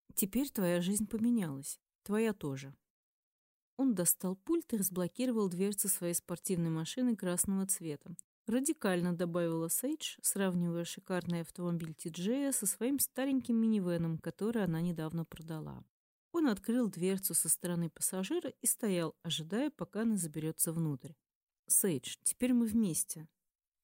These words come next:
«У нас общий интерес», буркнула она. «У нас общий ребенок». Она молча села в машину и буквально утонула в мягком кожаном сиденье.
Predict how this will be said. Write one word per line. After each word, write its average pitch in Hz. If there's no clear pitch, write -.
«У 190
нас 208
общий 233
интерес», 196
буркнула 160
она. 151
«У 196
нас 190
общий -
ребенок». 170
Она 269
молча 190
села 160
в 156
машину 185
и 208
буквально 208
утонула 190
в 156
мягком 175
кожаном 156
сиденье. 151